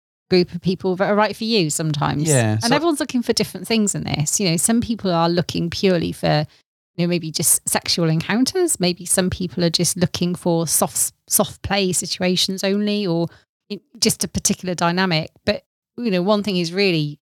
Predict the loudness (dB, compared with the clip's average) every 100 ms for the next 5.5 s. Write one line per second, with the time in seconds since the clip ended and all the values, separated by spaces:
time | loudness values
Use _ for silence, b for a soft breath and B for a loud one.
0 | _ _ _ -6 0 0 2 0 2 0
1 | 0 -2 0 0 0 -4 0 0 0 -2
2 | -6 -8 -10 -4 -2 0 0 0 0 0
3 | 2 0 -2 -2 -2 0 0 0 0 -2
4 | -4 -6 0 0 0 -4 -6 -4 -2 0
5 | 0 0 -2 -2